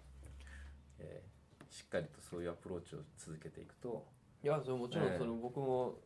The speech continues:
Speaker 1: ですよね。
Speaker 2: まだまだ不勉強ですけど、
Speaker 1: うん。
Speaker 2: 飯田さんのやっている、あの、活動というか、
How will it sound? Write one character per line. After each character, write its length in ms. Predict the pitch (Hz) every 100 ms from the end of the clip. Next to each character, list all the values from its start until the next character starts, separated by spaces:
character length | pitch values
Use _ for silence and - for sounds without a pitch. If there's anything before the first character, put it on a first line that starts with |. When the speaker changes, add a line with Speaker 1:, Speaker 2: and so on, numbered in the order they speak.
| - - -
Speaker 1:
で 60 | -
す 20 |
よ 80 | -
ね。 200 | 80 76
Speaker 2:
ま 120 | 139
だ 80 | 139
ま 120 | 135
だ 100 | 131
不 100 | 139
勉 180 | 127 127
強 180 | 127 101
で 80 | 95
す 80 | 104
け 80 | 104
ど、 200 | 139 139
Speaker 1:
う 40 |
ん。 40 |
Speaker 2:
飯 40 | 117
田 80 | 113
さ 160 | 113
ん 100 | 110
の 380 | 107 110 107 104 - - - 151
や 100 | 117
っ 60 |
て 160 | - 113
い 80 | 110
る、 340 | 107 92 65 - - - - - - -
あ 20 |
の、 400 | 104 139 92 - - - - - - - - - - - - -
活 240 | - -
動 140 | 107 101
と 120 | -
い 40 |
う 40 | 98
か、 160 | 92